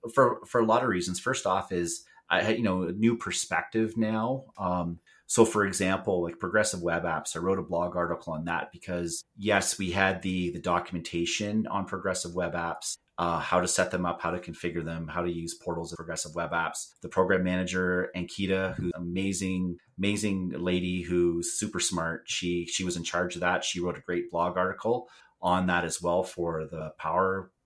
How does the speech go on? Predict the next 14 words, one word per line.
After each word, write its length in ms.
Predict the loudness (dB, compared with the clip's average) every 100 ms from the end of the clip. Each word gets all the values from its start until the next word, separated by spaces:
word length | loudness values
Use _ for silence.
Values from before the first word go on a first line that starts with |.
| _
uh, 320 | -4 -2 -2
Apps 180 | -4 -8
community. 580 | -4 -2 0 0 -2 -6 -20 -16 0
Um, 360 | 2 2 2
but 120 | 4 8
I 280 | 8 8
was 240 | 2 0 0
sort 120 | 0
of 60 | 2
saying, 240 | 0 0
"Okay, 220 | -2 -2
this 180 | 0 0
is 120 | -2
great 560 | -4 -2 0 2 -2